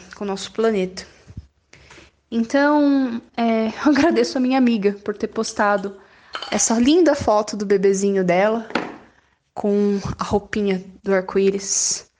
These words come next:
que me fez pensar em todas essas coisas, né? Um fenômeno tão lindo, es-, estudado por nós, meteorologistas,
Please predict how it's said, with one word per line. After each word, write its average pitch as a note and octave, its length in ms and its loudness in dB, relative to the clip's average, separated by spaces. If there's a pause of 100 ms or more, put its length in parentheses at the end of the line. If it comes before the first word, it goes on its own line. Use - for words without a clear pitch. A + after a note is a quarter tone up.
(720)
que - 140 -8
me G#3 100 -2
fez G#3+ 240 -2
pensar G#3 440 -4
em G#3 40 -2
todas B3 320 0
essas C#4+ 280 0
coisas, - 960 0 (440)
né? G#3+ 320 -6 (420)
Um G#3+ 100 -6
fenômeno A3+ 360 2
tão A3+ 220 0
lindo, C#4+ 400 2
es-, - 280 -6 (200)
estudado G3 420 0
por G#3 220 0
nós, G3+ 500 0 (580)
meteorologistas, F#3+ 1200 -2